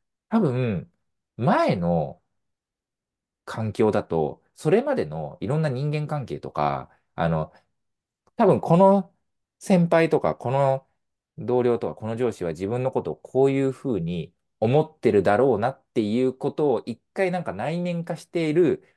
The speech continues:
自分がいて、で、なんとなくそれに沿って行動してるところもあったと思うんだけど、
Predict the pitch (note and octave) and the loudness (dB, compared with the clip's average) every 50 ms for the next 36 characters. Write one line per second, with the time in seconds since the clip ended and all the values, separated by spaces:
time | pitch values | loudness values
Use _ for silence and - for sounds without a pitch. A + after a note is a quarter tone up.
0 | _ _ - G2+ G#2 A2 G#2 A2 A2+ A2+ G#2 G2+ G2 G2 F#2+ - A#2+ A2 D#2+ C#2+ | _ _ -12 -8 -6 -6 -4 -4 -6 -4 -4 -4 -4 -4 -4 -2 -2 -2 -2 -4
1 | - - _ _ _ _ _ - A#3+ F#3+ - - _ _ - A3+ B3 C4 - C4+ | -8 -14 _ _ _ _ _ -2 -2 -2 -2 -4 _ _ 0 0 0 2 2 -2
2 | C4 C4 - - - D#3 D3+ G3+ A3+ A#3+ A3+ - A#3+ A#3 - - _ _ - A#2+ | -2 -2 -4 -8 -6 -2 0 0 0 -2 -4 -4 -6 -6 -6 -8 _ _ -2 0
3 | A2+ G2 E2 D2 - _ _ _ _ _ _ _ _ _ - C3 B2 A#2+ A#2 A#2 | 0 0 -2 -4 -8 _ _ _ _ _ _ _ _ _ -2 0 0 2 2 2
4 | A2 A2 G#2+ - - A2 G2+ F#2+ - _ _ _ _ _ _ _ - A#2+ - A#2+ | 0 0 -2 -4 -4 -4 -4 -4 -4 _ _ _ _ _ _ _ -12 -4 -2 -2
5 | G#2+ G2 E2 D2+ - - - G2+ - _ - E2 - D#2+ D2+ D#2+ E2 D#2+ D#2 D2 | -2 -2 -4 -6 -10 -10 -12 -12 -10 _ -10 -8 -8 -8 -8 -8 -8 -8 -10 -12
6 | C#2+ - D2+ D#2+ G2 F2+ D2+ C2+ - | -12 -8 -4 0 0 0 0 -2 -6